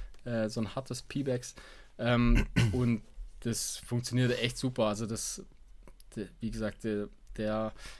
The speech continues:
der rollt gut ab <laughs> einfach. Ähm,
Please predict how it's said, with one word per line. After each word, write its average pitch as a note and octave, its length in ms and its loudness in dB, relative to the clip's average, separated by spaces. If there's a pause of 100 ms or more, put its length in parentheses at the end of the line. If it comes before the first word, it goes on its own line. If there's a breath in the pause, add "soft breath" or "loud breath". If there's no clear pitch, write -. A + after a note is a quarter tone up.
(880 loud breath)
der A2+ 140 4
rollt B2+ 300 4
gut E3+ 160 0
ab F3 200 4
<laughs> - 20 -2
einfach. - 380 2 (920 loud breath)
Ähm, E3 400 8